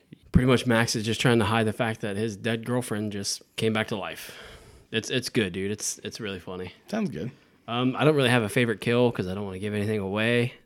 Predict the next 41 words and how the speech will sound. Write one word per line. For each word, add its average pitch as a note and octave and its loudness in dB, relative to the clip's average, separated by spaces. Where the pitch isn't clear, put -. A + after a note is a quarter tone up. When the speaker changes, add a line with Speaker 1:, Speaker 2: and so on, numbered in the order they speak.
Speaker 1:
like, - -12
Speaker 2:
Oh. - -14
Speaker 1:
any G#2 -4
plot G#2 -4
points G#2 -2
or F#2 -4
deaths, A2 -2
so F2 -6
you'll B2 0
have C3 2
to - -16
check A2 -2
it A2+ -4
out, F#2+ -4
though. F#2 -8
Two A#2 -6
thousand G#2 -4
fourteen, G2+ -6
Burying F#2+ -6
the F#2 -6
Ex. - -10
Speaker 2:
My A#2+ -2
number C#3+ 2
three A#2+ -4
is G2 -4
nineteen B2+ -2
seventy-nine's C3 -2
Dawn G#2+ -6
of F#2 -12
the G2 -12
Dead. D#2+ -14
So D3 -2
anyways, G#2+ -2
um, C3 2
it's B2 -4
directed B2+ -2
by G#2+ -2
George C3 0
Romero, C3+ 2
starring A#2 -2
Ken A#2+ -2